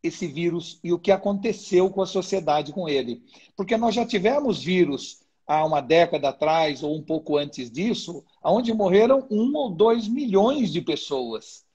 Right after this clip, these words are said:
E nós simplesmente aceitamos isso como uma coisa natural e continuamos tocando o mundo. Essa ideia de parar o mundo para ver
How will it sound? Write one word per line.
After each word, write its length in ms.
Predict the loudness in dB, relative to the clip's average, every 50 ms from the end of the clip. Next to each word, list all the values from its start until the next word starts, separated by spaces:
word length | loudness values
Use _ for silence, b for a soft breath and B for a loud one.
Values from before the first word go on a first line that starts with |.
| _ _ _ _ _ _
E 80 | -2 2
nós 400 | 4 6 6 6 4 2 0 -2
simplesmente 840 | 0 0 0 0 0 -2 0 0 0 0 0 -2 -2 -4 -2 -4 -2
aceitamos 920 | -2 -4 0 2 2 2 2 4 2 2 4 2 -2 -4 -6 -6 -6 -6
isso 300 | -6 -6 -6 -6 -10 -8
como 180 | -8 -8 -8
uma 160 | -2 -2 -2 -2
coisa 380 | 0 0 -2 0 0 -2 -2
natural 760 | -2 -2 -2 -2 -2 -2 0 2 2 2 0 0 -2 -10 _ _ _ _ _
e 100 | -10 -6
continuamos 680 | -2 -2 -2 -2 0 2 4 4 4 4 4 -2 -6 -2
tocando 580 | 0 -2 -2 2 2 2 2 2 0 -2 -4
o 40 | -4
mundo. 320 | -4 -6 -6 -8 -6 -6
Essa 260 | -6 -6 -4 -4 -4 -4
ideia 360 | -4 -4 -2 -2 -2 0 0 -2
de 140 | -4 -6
parar 680 | -10 -4 _ 0 0 0 0 0 0 0 0 -4 -6 -8
o 100 | -8 -8
mundo 640 | -6 -4 -2 -2 -2 -4 -4 -6 -6 -6 -6 -6 -8 _ _ _ _ _ _
para 200 | -2 0 0 0
ver 400 | -2 2 2 2 2 2 -2 _